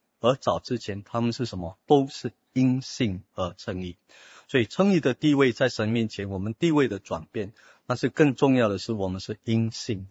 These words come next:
而因信称义当中呢，我们就讲为什么他在救恩论里面很重要呢？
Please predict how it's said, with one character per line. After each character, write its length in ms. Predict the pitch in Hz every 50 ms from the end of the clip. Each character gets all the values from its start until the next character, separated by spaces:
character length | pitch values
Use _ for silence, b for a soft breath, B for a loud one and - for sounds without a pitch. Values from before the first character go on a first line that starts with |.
| _ b b b b b b b
而 240 | - 104 113 131 - _
因 180 | 160 180 180
信 220 | 165 - - 165 147
称 180 | - 156 156
义 40 | 147
当 240 | 127 - 131 131 123
中 180 | - 131 123 123
呢， 120 | 123 120
我 60 | 104
们 60 | 95
就 100 | 98 123
讲 300 | 123 - - 95 85 98 -
为 140 | - 151 156
什 160 | - - 101
么 160 | 98 98 98 -
他 160 | - 127 123
在 220 | 117 - 131 113 107 _
救 220 | _ - 190 180
恩 180 | 160 156 143 143
论 140 | 143 131 107
里 100 | 92 90
面 180 | 98 107 104
很 260 | 92 - 92 85 90 -
重 240 | _ - 117 110 110
要 160 | 110 107 98
呢？ 160 | 92 95 92